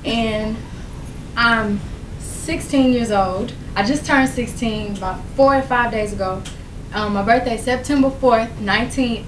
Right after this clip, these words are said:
eighty-one. I'm a Virgo. And, uh,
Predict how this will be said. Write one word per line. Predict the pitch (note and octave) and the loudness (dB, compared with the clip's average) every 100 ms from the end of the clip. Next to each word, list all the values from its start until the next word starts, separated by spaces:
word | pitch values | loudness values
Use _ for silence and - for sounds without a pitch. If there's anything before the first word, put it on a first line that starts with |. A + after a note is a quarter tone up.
| - | -4
eighty-one. | C4+ D4 D#4 A#3+ A#3+ G#3 F3+ G3+ A#3 - - - - - | 0 2 2 0 0 0 -2 -4 -6 -10 -12 -12 -12 -4
I'm | F#3 G3 G#3 | 0 0 2
a | C4 | 0
Virgo. | A#3+ C#4+ C#4+ G3+ F#3 D#3 - - - - - - | 4 4 4 2 -2 -4 -8 -12 -12 -12 -12 -8
And, | A3 G#3+ G#3 G#3 G3+ G3+ | -2 -2 0 -2 -2 -4
uh, | - G3+ G3+ F#3+ | -2 0 0 0